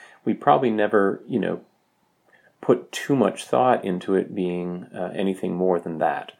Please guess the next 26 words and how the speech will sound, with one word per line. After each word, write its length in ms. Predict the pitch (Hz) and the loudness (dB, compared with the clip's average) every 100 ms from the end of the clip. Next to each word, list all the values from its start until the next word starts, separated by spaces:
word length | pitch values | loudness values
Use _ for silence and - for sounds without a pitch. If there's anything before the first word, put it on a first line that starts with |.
| - - - - - | -20 -20 -20 -20 -8
Um, 400 | - 95 92 - _ | 0 2 0 -4 _
when 240 | - 113 113 | -2 2 4
you 240 | 117 117 | 6 4
had 180 | 107 101 | 4 0
mentioned 460 | 107 123 127 - 127 | 2 2 0 0 -4
it 60 | - | -2
to 160 | 131 | -2
us, 140 | 120 - | -2 2
though, 480 | 123 120 120 120 - | 2 4 4 0 -2
y-, 60 | 127 - | -8 -4
you 140 | 123 | -4
know, 160 | 107 104 | -4 -4
suddenly 520 | - 110 110 98 101 | -2 0 0 -2 -2
we 100 | 98 | -6
started, 560 | - 107 95 92 90 - - _ _ _ - | -4 0 2 2 -2 -6 -20 _ _ _ -8
yeah, 220 | 98 98 | -6 -6
adding 400 | - 95 92 87 | -2 0 0 -2
things 380 | 87 87 85 85 | -4 -6 -4 0
up. 340 | 90 78 - _ _ - - _ _ | 0 0 -4 _ _ -20 -20 _ _
And, 800 | - 92 90 90 87 85 85 - | -8 -4 -2 -2 -4 -6 -8 -10
you 120 | - 107 | -6 -2
know, 120 | 101 | 0
we 140 | 113 | 2
had 200 | 139 123 | 0 -2
certainly 400 | - 117 - 104 | -4 -2 -2 -2
witnessed, 880 | 95 98 - 101 98 - - - - | 0 2 0 -2 -4 -6 -14 -16 -20